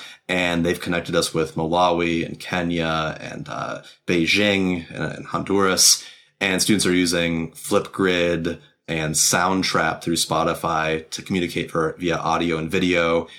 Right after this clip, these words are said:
and talk about, uh, everything from, like, what they eat. So, like, a super basic conversation about sharing their plate, which was really fun,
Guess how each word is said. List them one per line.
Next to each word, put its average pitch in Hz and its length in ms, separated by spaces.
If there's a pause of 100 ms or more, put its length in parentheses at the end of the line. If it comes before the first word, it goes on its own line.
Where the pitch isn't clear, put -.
(160)
and 110 100
talk 110 240
about, 95 440 (680)
uh, 104 380 (200)
everything 120 420
from, 107 160
like, 85 200
what 95 220
they 90 120
eat. 101 480
So, - 120
like, 85 160
a 76 60
super 95 280
basic 90 380
conversation 87 560
about 82 120
sharing 87 280
their 85 140
plate, 90 380
which - 120
was 87 140
really 92 180
fun, 92 400